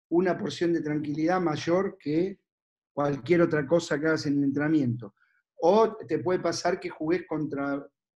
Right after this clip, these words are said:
que vos seas el rival fuerte y, y al otro te, le puedas guardar, o que vos seas el más. Eh, por ejemplo, nosotros con Japón jugamos un partido contra Australia. Eh, bueno, Japón no le había ganado nunca un partido a Australia.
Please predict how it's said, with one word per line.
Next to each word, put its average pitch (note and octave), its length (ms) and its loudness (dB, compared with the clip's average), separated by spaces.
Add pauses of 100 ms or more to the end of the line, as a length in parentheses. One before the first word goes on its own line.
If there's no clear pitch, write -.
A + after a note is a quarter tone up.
que C3+ 120 -6
vos E3+ 140 2
seas E3+ 180 -2
el D#3+ 100 0
rival F3 240 4
fuerte D3+ 400 0
y, B2 320 -2
y B2+ 60 0
al C3 160 4
otro A#2+ 320 0
te, B2 120 -8
le B2+ 180 -8
puedas C#3+ 200 -4
guardar, G3+ 380 4 (220)
o C#3+ 120 -4
que D3 100 0
vos F#3 180 2
seas G3 240 0
el C3 120 0
más. - 420 -2 (600)
Eh, B2 80 -6
por C#3+ 180 -2
ejemplo, C3+ 540 -2 (280)
nosotros E3 360 -2
con F3 140 -2
Japón G3 400 0
jugamos E3+ 400 -2
un D#3 100 -4
partido D#3+ 340 0
contra D3 280 -2
Australia. B2+ 640 -4 (1160)
Eh, C3 720 -2 (880)
bueno, C3 540 0 (1500)
Japón D#3 320 -2
no G3+ 80 8
le F3+ 60 6
había E3 180 6
ganado D3+ 260 0
nunca C#3 220 0
un A#2+ 80 -4
partido A#2+ 300 -4
a A2+ 60 -2
Australia. A2+ 340 -14